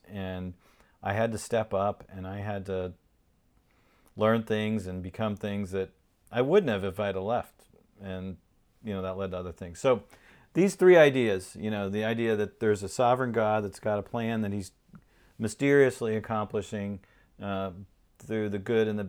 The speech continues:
the beauty and the brokenness of people, this idea that Jesus isn't just this distant, um, he's not just an example,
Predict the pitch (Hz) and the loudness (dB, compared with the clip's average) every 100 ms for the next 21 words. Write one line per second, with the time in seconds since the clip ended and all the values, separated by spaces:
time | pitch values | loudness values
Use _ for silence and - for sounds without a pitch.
0 | - 104 120 127 117 104 113 110 107 - | -8 -6 -2 0 0 2 0 0 -8 -8
1 | 95 113 107 104 101 98 98 104 101 113 | -8 -6 -4 -2 -2 -4 -4 -4 -2 0
2 | 110 107 101 98 90 _ _ _ 135 160 | 0 0 0 -4 -6 _ _ _ -4 -2
3 | 151 131 123 120 117 113 113 101 - - | 0 0 2 0 -2 -2 -4 -6 -10 -18
4 | 95 110 120 - 113 107 101 - _ _ | -4 0 0 0 0 0 -2 -12 _ _
5 | - - _ - 95 92 92 90 87 _ | -20 -20 _ -8 -4 -2 -4 -6 -12 _
6 | _ _ _ _ 98 135 175 117 101 92 | _ _ _ _ -2 0 2 0 -4 -6
7 | 85 107 98 82 98 | -2 -2 -2 -6 -8